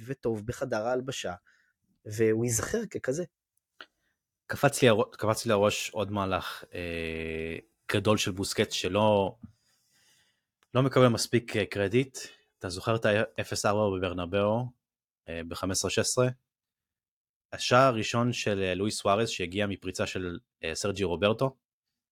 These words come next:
Speaker 1: כן,
Speaker 2: מי
Speaker 1: שהוא
Speaker 2: ש-,
Speaker 1: נתן
Speaker 2: מי ש-
Speaker 1: לו ימינה, והוא נתן שם עם הגב של ה-,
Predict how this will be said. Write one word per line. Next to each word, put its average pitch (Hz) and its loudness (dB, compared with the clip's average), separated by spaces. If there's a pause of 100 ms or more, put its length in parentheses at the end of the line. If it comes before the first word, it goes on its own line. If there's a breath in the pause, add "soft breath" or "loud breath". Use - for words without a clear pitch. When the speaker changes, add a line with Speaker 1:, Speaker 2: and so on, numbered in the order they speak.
(440)
Speaker 1:
כן, 120 4 (140)
Speaker 2:
מי 117 0
Speaker 1:
שהוא 127 2
Speaker 2:
ש-, 117 0
Speaker 1:
נתן 113 0
Speaker 2:
מי 139 6
ש- 143 4
Speaker 1:
לו 143 4
ימינה, 139 4
והוא 147 2
נתן 147 2
שם 147 0
עם 127 2
הגב 135 6
של 127 2
ה-, 107 2